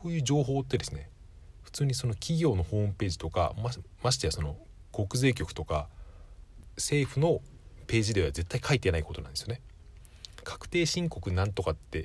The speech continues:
調べると、大体その上の方に出てくるのは、それ専用のサイトか、うん、国税局の本当にホームページかっていうことで、なかなかその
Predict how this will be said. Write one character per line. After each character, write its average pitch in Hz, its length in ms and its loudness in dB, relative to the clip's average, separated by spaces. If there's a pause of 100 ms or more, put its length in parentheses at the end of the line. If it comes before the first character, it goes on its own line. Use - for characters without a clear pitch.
調 - 240 2
べ 107 100 4
る 82 80 0
と、 76 60 -4
大 110 220 2
体 147 220 4
そ - 120 0
の 127 80 2
上 123 180 4
の 131 80 6
方 120 120 4
に 90 60 4
出 90 120 4
て 82 80 2
く - 100 -6
る 73 80 -4
の 76 100 0
は、 110 180 2 (500)
そ - 160 -4
れ 101 140 0
専 120 340 2
用 117 160 4
の 113 80 2
サ 107 160 0
イ 101 60 0
ト 104 120 -4
か、 - 260 8 (420)
う 80 60 -4
ん、 67 80 -6 (200)
国 90 180 0
税 95 160 4
局 80 240 -2
の 131 200 6 (120)
本 87 200 -4
当 87 100 -4
に 78 80 -2
ホ 90 140 0
ー - 20 2
ム 80 100 0
ペ 76 140 -2
ー 71 40 0
ジ - 120 -4
か 82 100 -2
っ 82 60 -4
て - 160 -10
い 71 60 -4
う - 20 -8
こ - 140 -10
と - 100 -4
で、 - 160 -6 (540)
な 107 80 -2
か 131 80 2
な 131 80 4
か 127 80 4
そ 123 120 2
の 107 260 4